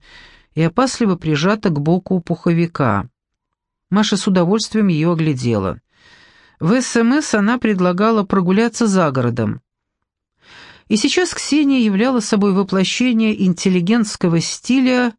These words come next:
«выезд на природу». Невнятные шерстяные штаны заправлены в теплые сапоги,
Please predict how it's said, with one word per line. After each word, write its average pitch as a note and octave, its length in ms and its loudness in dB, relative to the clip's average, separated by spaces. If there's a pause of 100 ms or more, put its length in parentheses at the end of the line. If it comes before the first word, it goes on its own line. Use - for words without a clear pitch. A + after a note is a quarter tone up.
(220)
«выезд G#3+ 600 2
на F3+ 120 2
природу». A#2+ 680 -2 (680)
Невнятные C#4 520 0
шерстяные F#3 580 0
штаны G3 440 0
заправлены A3+ 600 0
в G#3 60 -10
теплые G#3 400 0
сапоги, F3+ 720 0